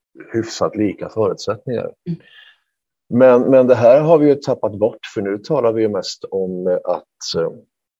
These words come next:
Speaker 1: människor ska vara behöriga till högre utbildning och framförallt vi ska vara anställningsbara.
Speaker 2: Mm.
Speaker 1: Och, eh,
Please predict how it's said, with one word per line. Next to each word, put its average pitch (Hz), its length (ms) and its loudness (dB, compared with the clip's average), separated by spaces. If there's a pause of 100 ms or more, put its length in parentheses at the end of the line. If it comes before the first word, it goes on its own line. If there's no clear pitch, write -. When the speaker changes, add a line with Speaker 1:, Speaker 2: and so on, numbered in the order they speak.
(540)
Speaker 1:
människor 95 520 0
ska 90 320 -2
vara 87 300 0
behöriga 85 480 0
till 82 300 -14 (140)
högre 92 380 -6
utbildning 95 500 -6
och 85 180 -4
framförallt 95 760 0 (1080)
vi 95 140 -12
ska - 180 -4
vara 87 200 2
anställningsbara. 92 1400 -2 (460)
Speaker 2:
Mm. 180 120 -8 (1000)
Speaker 1:
Och, - 260 -8 (140)
eh, 80 320 -4